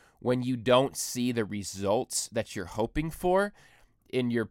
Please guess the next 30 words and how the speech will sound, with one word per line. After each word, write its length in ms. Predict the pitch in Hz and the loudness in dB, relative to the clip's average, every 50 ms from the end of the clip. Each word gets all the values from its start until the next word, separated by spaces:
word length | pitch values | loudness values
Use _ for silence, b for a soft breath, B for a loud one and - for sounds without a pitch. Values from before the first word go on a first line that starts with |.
| _ _ - | _ _ -4
in 140 | 127 120 117 | -2 0 2
your 120 | 117 110 | 2 0
prayer, 340 | - - 131 113 92 69 - - | 2 2 2 2 2 0 -2 -4
as 160 | 117 117 107 | -4 -2 -2
you're 120 | 117 120 117 | -2 -2 0
like, 140 | 110 104 110 | -2 0 2
"Man, 220 | 127 131 123 113 | 2 2 2 4
God's 240 | 113 113 113 110 110 | 6 4 4 4 2
going 220 | 113 113 107 104 | 0 0 0 0
really 160 | 104 104 104 | 0 -2 -2
slow." 320 | 101 - - 113 95 82 - | -2 -2 -2 0 0 0 0
Yeah, 240 | 95 123 127 95 85 | 2 2 2 2 2
his, 280 | 107 131 127 113 - - | 0 -2 -4 -4 -6 -8
his 180 | 117 120 110 - | -8 -8 -8 -6
plan, 380 | - - 151 151 147 127 101 101 95 - | -6 -4 0 2 2 2 2 0 -4 -8
you 100 | 127 123 | -8 -8
see 220 | - - - 147 139 | -6 -2 0 2 4
that 160 | 135 120 117 | 4 4 4
in 100 | 117 110 | 2 -2
Scripture. 600 | - - - 151 147 - - 117 101 92 92 B B B B B B B B B B B B B _ _ _ _ _ _ _ _ _ _ - - - - - _ _ _ - - | -4 -2 -2 -2 -2 -2 -2 0 0 0 0 B B B B B B B B B B B B B _ _ _ _ _ _ _ _ _ _ -20 -20 -20 -20 -20 _ _ _ -6 -2
As 200 | 117 113 - 123 | -2 0 0 0
you 80 | 120 107 | 0 2
look 260 | 107 127 135 - - | 2 2 2 4 4
at, 200 | 135 120 - - _ _ - | 2 2 2 -2 _ _ -2
at 220 | 113 113 - - | -2 -2 -2 -4
these, 420 | - 113 107 104 98 95 - - - _ _ _ _ 107 | -4 -4 -2 -2 -2 -4 -6 -6 -8 _ _ _ _ -8
the, 200 | 98 117 113 - - | -6 -6 -6 -6 -8
the, 240 | 110 98 110 104 - | -8 -8 -8 -8 -8
the 200 | - 101 113 104 | -8 -6 -4 -4
long 1120 | 110 117 113 107 104 110 113 117 123 131 139 143 151 151 156 156 151 151 147 147 147 143 143 | -4 -4 -6 -6 0 4 6 6 8 8 8 8 10 10 10 10 10 8 6 4 0 -4 -6